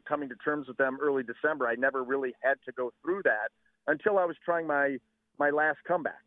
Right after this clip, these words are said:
And at that point, you're just like, "Give me a minor league contract with an invite to spring training. Just get me in the door. I'll take it from there." And that's all you were hoping for. And,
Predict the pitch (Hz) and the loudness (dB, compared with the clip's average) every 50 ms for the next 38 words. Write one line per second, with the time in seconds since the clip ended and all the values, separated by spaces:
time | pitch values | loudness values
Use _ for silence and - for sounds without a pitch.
0 | - 139 139 139 135 - 180 196 - - 151 147 139 131 131 123 _ - 147 160 | -6 -2 -2 0 2 4 2 2 2 0 0 0 0 0 0 -4 _ -4 -2 0
1 | 160 131 160 156 - - 143 131 123 113 _ - 147 151 156 170 190 185 175 151 | 0 0 -2 -4 -4 -2 -2 -2 -2 -2 _ -4 -4 -2 -2 -4 -4 -2 -2 -2
2 | 135 127 131 131 143 156 180 185 185 196 202 180 - - 160 143 131 123 - - | 0 0 0 0 0 2 0 0 0 -2 -4 -6 -4 -2 0 0 0 -2 -2 -2
3 | 117 104 101 104 - _ _ _ _ _ _ - 139 151 - - 135 135 - - | -2 -2 -2 -2 -6 _ _ _ _ _ _ 0 2 2 2 2 -2 -2 -2 -2
4 | 160 160 170 151 135 151 147 143 - - 123 - - - - 143 143 139 - - | -2 -2 0 0 2 0 0 0 -4 -10 -14 -14 -12 -8 -6 -6 -6 -4 -2 0
5 | 139 123 117 110 - - 160 151 - _ 131 131 120 - 175 185 190 - - 190 | 0 0 -2 -6 -10 -8 -8 -8 -8 _ -20 -20 -4 -2 0 0 0 -2 -8 -12
6 | 185 190 196 185 _ - 170 160 165 156 123 135 131 110 107 - 151 160 160 143 | -10 -10 -10 -12 _ -6 -6 -6 -6 -4 -4 -4 -4 -4 _ -4 -2 -2 0 0
7 | 120 110 110 107 - - - - - - 139 147 165 170 - - - 170 160 - | 2 2 0 0 -2 -4 -12 -18 -4 0 2 2 2 2 0 -2 -2 -2 -2 -2
8 | 156 151 - - - 127 127 139 151 151 143 127 117 117 110 _ _ - - _ | -2 -4 -4 -4 -6 -2 0 2 2 4 4 4 2 0 -2 _ _ -20 -20 _
9 | _ _ - 143 139 143 156 165 - - 156 151 143 139 139 123 120 113 127 147 | _ _ -6 -4 0 0 0 0 0 0 0 0 0 0 0 0 0 0 0 0
10 | 151 - 131 117 - - 113 110 107 110 117 123 120 117 117 117 | -2 -2 -4 -6 -4 -2 0 2 2 2 4 2 0 0 -2 -8